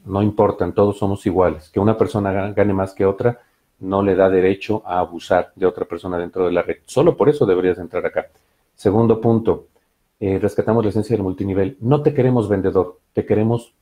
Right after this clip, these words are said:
profesional, te queremos hacedor de redes. Tercer punto, reconocemos y valoramos tu esfuerzo porque sabemos lo que realmente significa salir a la carretera, poner la llanta para que avance,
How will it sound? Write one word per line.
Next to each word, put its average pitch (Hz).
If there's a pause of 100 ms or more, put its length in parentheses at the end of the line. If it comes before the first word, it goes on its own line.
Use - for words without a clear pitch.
profesional, 95 (340)
te 107
queremos 110
hacedor 98
de 92
redes. 85 (380)
Tercer 98
punto, 92
reconocemos 107
y -
valoramos 92
tu -
esfuerzo 117 (280)
porque -
sabemos 101
lo 90
que 95
realmente 92
significa 95 (240)
salir 95
a 101
la 92
carretera, 101 (500)
poner 95
la 85
llanta 95
para 95
que -
avance, 120